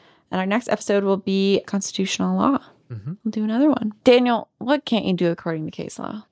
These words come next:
Speaker 2: You can't own a fox just because you chased it.
Speaker 1: Yes, that's right.
Speaker 2: That is just, that is an absurd proposition.
Speaker 1: Mm-hmm.
Speaker 2: "Here, let me follow this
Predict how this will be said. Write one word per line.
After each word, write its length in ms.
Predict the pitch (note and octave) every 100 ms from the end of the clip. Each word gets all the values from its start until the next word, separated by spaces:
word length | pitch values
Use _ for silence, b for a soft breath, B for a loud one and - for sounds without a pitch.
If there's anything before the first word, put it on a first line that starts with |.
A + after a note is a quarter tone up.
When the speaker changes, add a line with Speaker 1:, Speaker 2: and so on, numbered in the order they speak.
| -
Speaker 2:
You 240 | E3 G3+
can't 400 | - C4 C4+ B3 -
own 200 | C#3+ C#3+
a 80 | B2
fox 560 | - G#2+ G2 G2+ - -
just 360 | A#2 A2+ -
because 380 | A2 G#2 A2 G2+
you 100 | G#2
chased 460 | G2 - G2+ - -
it. 220 | D3 - G#3+
Speaker 1:
Yes, 380 | G#3+ F3+ - - _ _
that's 220 | - -
right. 220 | D#3 C#3 - -
Speaker 2:
That 180 | C#3+
is 200 | E3 D#3+
just, 440 | - D#3+ D#3+ - - _ _
that 200 | D3+ A#3
is 120 | B3
an 100 | G#3+
absurd 440 | F3 - F#3+ G#3+ -
proposition. 800 | A#2 G2+ G2+ G2+ - - - B2
Speaker 1:
Mm-hmm. 220 | B3+ C#4+ C5 _ _ _ _
Speaker 2:
"Here, 400 | A3+ A3 - - _
let 200 | E3+ G#3
me 140 | A#3 F#3+
follow 540 | - D#3+ F3+ G#3 G3
this 300 | E3 F3 -